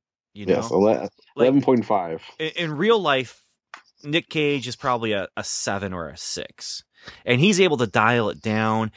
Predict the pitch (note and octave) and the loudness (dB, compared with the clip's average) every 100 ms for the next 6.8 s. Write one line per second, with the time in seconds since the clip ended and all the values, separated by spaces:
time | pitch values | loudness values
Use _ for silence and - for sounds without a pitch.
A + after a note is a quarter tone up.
0 | - G2 F#2+ A2 G#2+ G#2 F#2+ F#2+ - - | -12 -10 0 2 4 4 2 0 -2 -8
1 | - G2+ G2+ F#2 F#2 F2+ F2 A2 G#2+ G#2 | -6 -4 -4 -4 -4 -6 0 2 2 2
2 | - - C3 F3+ B3 A3+ A#3+ - - C3+ | -2 -2 0 2 2 2 -2 -6 -8 -6
3 | A#2+ C3+ C3 C#3+ D3+ E3+ - A#2 G#2+ - | 2 4 6 4 4 -2 0 2 2 0
4 | A2 G#2 G2 - D#2+ - - - G2+ - | 0 2 0 -2 -6 -6 -12 -6 -4 0
5 | C3 - C#3 - D#3+ B2+ A#2+ G2+ B2 B2 | -2 -2 -2 0 2 0 -4 0 0 0
6 | - G#2 F#2 - E2+ F#2 E2 - | -2 0 0 -4 -6 -2 -2 -2